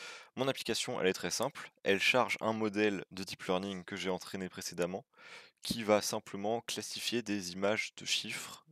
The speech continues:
donc de zéro à neuf, avec le dataset M list. Mon application,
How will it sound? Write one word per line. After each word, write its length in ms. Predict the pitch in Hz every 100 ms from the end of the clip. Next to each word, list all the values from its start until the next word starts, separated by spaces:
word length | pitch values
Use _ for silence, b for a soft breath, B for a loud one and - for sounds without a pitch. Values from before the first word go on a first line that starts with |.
| -
donc 200 | 98 92
de 300 | 90 90 82
zéro 340 | 87 90 87 98
à 100 | 87
neuf, 400 | 85 92 - - -
avec 280 | - 85 87
le 80 | 87
dataset 300 | 80 80 101 -
M 140 | 87
list. 300 | 82 - - - _ B B B B B B B B
Mon 60 | 98
application, 520 | 92 104 - 120 117